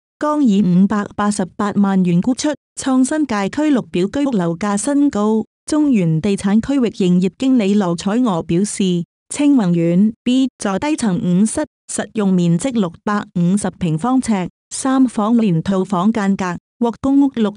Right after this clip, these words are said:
表客以五百八十八萬元，未補地價，承接尺價九千零四十六元，擊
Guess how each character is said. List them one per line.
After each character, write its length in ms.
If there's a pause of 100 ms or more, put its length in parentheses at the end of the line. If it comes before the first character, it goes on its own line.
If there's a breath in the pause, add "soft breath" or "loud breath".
(100)
表 180
客 220
以 200
五 240
百 180 (100)
八 140
十 160
八 220
萬 240
元， 380 (220)
未 200
補 240
地 260
價， 420 (240)
承 240
接 180 (200)
尺 320
價 220
九 240
千 240
零 180
四 260
十 240
六 200
元， 420 (220)
擊 140